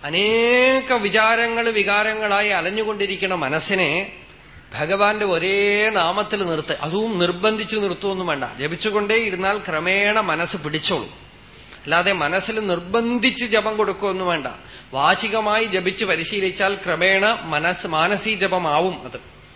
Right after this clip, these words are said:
മാനസീ ജപമായി ആ മനസ്സ് അടങ്ങി ഈശ്വര സാക്ഷാത്കാരം, ആത്മസാക്ഷാത്കാരം ഉണ്ടാകും.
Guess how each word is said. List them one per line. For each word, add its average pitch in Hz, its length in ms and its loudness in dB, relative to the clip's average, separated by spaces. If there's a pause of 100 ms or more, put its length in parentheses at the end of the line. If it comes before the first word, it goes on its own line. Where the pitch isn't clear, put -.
(640)
മാനസീ 214 480 2
ജപമായി 208 760 2 (480)
ആ 185 120 4
മനസ്സ് 202 480 0
അടങ്ങി 196 480 2
ഈശ്വര 214 500 0
സാക്ഷാത്കാരം, 202 880 0
ആത്മസാക്ഷാത്കാരം 185 1040 -2
ഉണ്ടാകും. 147 360 0